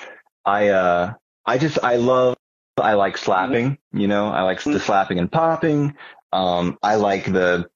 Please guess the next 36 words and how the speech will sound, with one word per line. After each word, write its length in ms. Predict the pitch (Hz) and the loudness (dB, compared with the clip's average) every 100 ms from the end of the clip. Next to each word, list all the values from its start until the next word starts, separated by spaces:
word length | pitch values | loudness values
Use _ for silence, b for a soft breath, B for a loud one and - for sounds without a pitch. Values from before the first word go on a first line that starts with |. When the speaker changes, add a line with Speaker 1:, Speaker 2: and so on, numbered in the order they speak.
| - | -2
Speaker 1:
the 100 | 101 | 0
rhythms 420 | 107 107 104 87 | 2 2 0 0
that 80 | 92 | -2
you 100 | 92 | -2
can 220 | 92 80 | -2 -4
get, 520 | - 95 85 - - - _ - | 0 0 -2 -6 -12 -16 _ -6
uh, 300 | 92 85 80 | -2 -2 -2
when 180 | 98 98 | 0 0
you 100 | 92 | 2
use, 360 | 87 87 87 | 2 0 0
you 60 | 95 - | -4 -2
know, 80 | 87 | -2
your 160 | 82 82 | 0 -2
two 160 | 101 | -2
fingers 500 | 92 92 87 85 82 | -2 -2 0 0 0
or 60 | 87 | 0
your 140 | 82 | -2
thumbs. 640 | 82 90 85 80 80 - - - - | -2 -2 0 0 -4 -6 -12 -12 -8
Um, 400 | 50 50 92 98 - | -4 -2 -4 -6 -6
it's 140 | 101 - | -6 -2
just, 320 | 104 - - B B B B | -4 -6 -16 B B B B
I 120 | - 104 | -4 -2
grew 220 | 117 113 | 0 2
up 80 | 101 | 2
listening 320 | 104 - 92 | 0 0 -2
to 140 | 87 85 | 0 0
a 20 | |
lot 200 | 78 80 | 0 -2
of 120 | 87 - | -2 -2
funk 400 | 120 113 - - B B B - | 0 -2 -6 -12 B B B -4
and 160 | 87 | -4
soul 720 | - - 131 120 113 107 104 - | -2 2 2 4 4 2 -2 -6
Speaker 2:
Mm-hmm. 220 | 131 123 | -4 -2
Speaker 1:
and, 720 | 95 92 92 90 92 90 - - | 0 0 0 2 0 -2 -8 -12
you 140 | - 90 | -6 -2
know, 300 | 87 85 87 | 0 0 -2